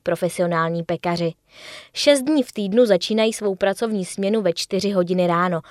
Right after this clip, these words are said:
aby stihli napéct briošky, které se pak budou servírovat k snídani v místních hotelích a obchodech. Pekárna Giotto vyrábí i koláče, záviny, nugát,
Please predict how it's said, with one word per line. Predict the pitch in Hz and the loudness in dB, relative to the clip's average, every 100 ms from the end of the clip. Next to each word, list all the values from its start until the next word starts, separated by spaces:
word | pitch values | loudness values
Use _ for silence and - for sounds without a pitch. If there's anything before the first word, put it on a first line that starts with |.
| - | -4
aby | 196 196 | -2 0
stihli | - 214 208 214 | -2 0 2 2
napéct | 208 220 185 | 2 2 2
briošky, | 175 170 175 185 - 254 | 0 4 6 6 2 -6
které | - 247 247 | 0 2 2
se | 269 | 2
pak | 269 226 | -2 0
budou | 214 233 | 4 4
servírovat | 247 202 190 208 220 240 | 4 2 2 2 2 0
k | - | -2
snídani | - 202 185 190 208 | -4 -2 0 0 0
v | 190 | 0
místních | 214 208 - 262 180 | 0 -2 -4 -4 -2
hotelích | 165 170 175 180 - | -4 -2 -2 -4 -4
a | - | -6
obchodech. | 165 - 185 170 - - _ - - | -4 0 0 0 -6 -18 _ -20 -6
Pekárna | 240 240 277 240 175 | -2 2 2 2 0
Giotto | 196 202 262 | 0 4 4
vyrábí | 233 220 208 180 | 6 4 2 0
i | 170 | -4
koláče, | - 233 247 247 247 | 2 4 4 2 0
záviny, | 196 185 190 202 196 | 2 2 2 0 0
nugát, | 180 175 180 180 | 0 0 2 0